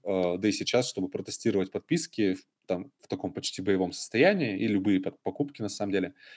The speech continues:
вам нужно делать это через Sandbox. То есть это как бы копия прода от Apple в каком-то смысле, где вы можете, э, подписываться виртуально на приложение. У них короткий период,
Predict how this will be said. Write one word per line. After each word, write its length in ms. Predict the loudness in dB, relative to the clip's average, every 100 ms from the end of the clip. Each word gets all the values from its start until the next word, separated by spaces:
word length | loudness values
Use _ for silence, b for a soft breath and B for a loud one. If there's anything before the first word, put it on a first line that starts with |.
| B
вам 140 | 4 6
нужно 240 | 4 2
делать 240 | 4 4 2
это 120 | -2
через 320 | 0 0 0
Sandbox. 320 | 0 2 0 -2 -10
То 80 | -8
есть 120 | -2
это 140 | -2 0
как 160 | -4
бы 100 | -4
копия 640 | 2 2 4 2 0 -2 b b b _
прода 420 | 4 6 6 4
от 140 | 4 2
Apple 220 | 2 0
в 60 | -4
каком-то 300 | -8 -8 -6
смысле, 460 | -6 -4 -2 -2
где 340 | -2 2 2 2
вы 120 | 0
можете, 560 | -2 -2 -2 -2 -2 b b b b
э, 220 | 2 2
подписываться 680 | 2 0 0 0 0 0 0
виртуально 680 | 0 4 6 4 0 -6 -8
на 500 | -4 0 0 0 -2
приложение. 720 | 0 2 4 4 4 2 0
У 120 | -2 -2
них 260 | -4 -4
короткий 400 | 4 4 4 -2
период, 440 | 0 4 4 2